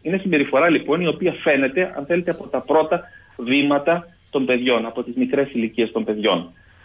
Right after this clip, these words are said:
Θα έλεγα ότι είναι πολύ, πολύ σημαντικό, αν θέλουμε να αντιμετωπίσουμε το φαινόμενο, γιατί, ξέρετε, αυτό που κάνουμε δυστυχώς στην Ελλάδα είναι ότι κάνουμε μπαλώματα. Δηλαδή, με κάποιο τρόπο, κάνουμε μια, α,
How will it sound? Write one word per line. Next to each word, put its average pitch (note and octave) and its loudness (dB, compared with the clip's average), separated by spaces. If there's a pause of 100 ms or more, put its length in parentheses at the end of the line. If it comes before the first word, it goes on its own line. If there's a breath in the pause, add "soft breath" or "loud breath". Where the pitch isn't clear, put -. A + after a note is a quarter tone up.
Θα E3 2
έλεγα G#3 4
ότι F#3+ 0
είναι G3+ 2
πολύ, D3 2
πολύ D#3 4
σημαντικό, A2+ 0
αν A#3 2
θέλουμε B2 2
να A2 -2
αντιμετωπίσουμε G#2 -4
το G#2 -2
φαινόμενο, G2+ 0
γιατί, C#3 0
ξέρετε, C3 2
αυτό - -6
που F#3 -8
κάνουμε F3+ 0
δυστυχώς C3+ -4
στην B2 -2
Ελλάδα D3 2
είναι E3+ 0
ότι E3 -4
κάνουμε E3+ 0
μπαλώματα. B2+ 2
Δηλαδή, A2+ -2
με C#3+ 0
κάποιο B2 -2
τρόπο, - 0 (340 loud breath)
κάνουμε E3 2
μια, D#3 4 (360 loud breath)
α, C3 -2